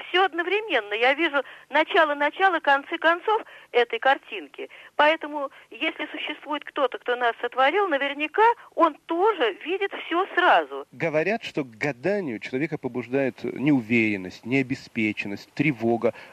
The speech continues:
Speaker 1: К сожалению, в большинстве случаев это так. В основном вопросы типовые. Выйду ли я замуж? А сейчас очень часто, ещё чаще, будет ли у меня работа. Но есть ещё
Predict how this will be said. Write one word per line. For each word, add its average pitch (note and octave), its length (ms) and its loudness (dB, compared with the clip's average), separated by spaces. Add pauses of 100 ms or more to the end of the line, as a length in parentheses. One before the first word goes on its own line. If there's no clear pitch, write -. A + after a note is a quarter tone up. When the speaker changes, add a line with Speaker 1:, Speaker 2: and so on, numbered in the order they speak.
(160)
Speaker 1:
К - 120 -8
сожалению, D#4 720 4
в F3+ 60 -8
большинстве D4+ 580 0
случаев D4+ 400 -2
это D#4+ 220 2
так. - 360 2
В - 60 0
основном F4+ 460 4
вопросы F4 420 4
типовые. D4+ 640 -2 (220)
Выйду G4 340 4
ли F3 100 -2
я E3+ 240 4
замуж? G#3+ 480 6 (460)
А C#4 120 8
сейчас F4+ 320 4
очень B3+ 240 -4
часто, G#3+ 440 2
ещё - 360 0
чаще, E3 480 0 (180)
будет A#3 260 -6
ли C4 60 -6
у C4+ 60 -6
меня C#4+ 200 4
работа. A#3+ 640 4 (160)
Но D4 120 0
есть G4 280 4
ещё F#4+ 240 2